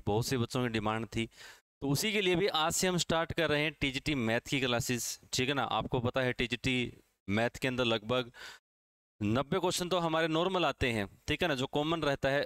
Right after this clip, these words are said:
उस कॉमन के अंदर भी दस क्वेश्चन मैथ के रहते हैं, ठीक है ना। और नब्बे प्लस में जो साठ क्वेश्चन होते हैं वो कंप्लीट हमारा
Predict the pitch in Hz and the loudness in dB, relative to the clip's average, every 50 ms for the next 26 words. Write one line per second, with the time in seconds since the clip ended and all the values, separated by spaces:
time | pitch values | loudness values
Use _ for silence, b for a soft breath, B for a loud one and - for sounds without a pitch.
0 | - - 151 139 - - 175 165 180 196 214 214 202 202 208 196 175 175 180 190 | -2 -2 -2 -2 0 0 0 0 0 0 -2 -2 0 -2 -2 -2 0 0 0 0
1 | 185 - 185 170 - - 165 - - 160 143 131 127 - - - 123 98 92 85 | 0 0 -2 -2 0 -2 -2 -2 0 0 0 0 0 -2 -2 -2 0 0 0 0
2 | - - 90 73 67 - - _ _ _ _ _ - 131 131 160 156 127 101 B | -2 -2 -4 -4 -6 -12 -18 _ _ _ _ _ -6 -4 -2 0 0 -2 -2 B
3 | B B B B B - 120 127 139 147 - 196 214 208 - 185 180 175 - 190 | B B B B B -2 0 0 0 0 0 -2 -2 -2 0 0 0 0 0 0
4 | 190 180 190 180 - - 175 165 180 202 - - 214 180 165 185 175 - - 190 | 0 2 2 0 0 0 0 0 0 0 0 -2 -2 0 0 0 0 0 0 0
5 | 208 196 - - 180 165 - 165 165 175 170 165 147 131 123 117 131 | 0 0 0 -2 -4 -2 -2 -2 -2 0 0 0 0 2 2 2 0